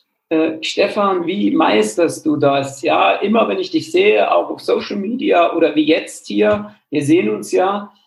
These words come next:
äh, du bist immer am Lachen, du bist immer gut drauf, ja. Und, äh, ja, erzähl mal so ein bisschen vom Alltag, wie, wie, wie da deine Einstellung ist und wie du das Ganze wuchst.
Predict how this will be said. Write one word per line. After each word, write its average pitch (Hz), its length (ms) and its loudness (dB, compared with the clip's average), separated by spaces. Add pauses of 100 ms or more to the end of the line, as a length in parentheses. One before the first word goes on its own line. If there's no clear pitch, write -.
(200)
äh, 160 460 2
du 160 140 -2
bist 170 160 -2
immer 202 200 0
am 202 140 2
Lachen, 185 340 0
du 151 80 -4
bist 160 140 -4
immer 202 220 -2
gut 185 240 -2
drauf, 170 460 0
ja. 160 500 2 (400)
Und, 160 460 0
äh, 160 300 0
ja, 170 340 -2 (120)
erzähl 202 360 0
mal 220 160 2
so 180 140 0
ein 175 60 -6
bisschen 208 340 -2
vom 165 200 -2
Alltag, 202 680 0 (280)
wie, 180 320 -2
wie, 185 240 -6
wie 208 120 -2
da - 180 2
deine - 340 0
Einstellung 165 640 0
ist 170 280 -2
und 170 200 -6
wie 175 120 -6
du 175 100 0
das 165 180 0
Ganze 165 460 -2
wuchst. 143 540 -4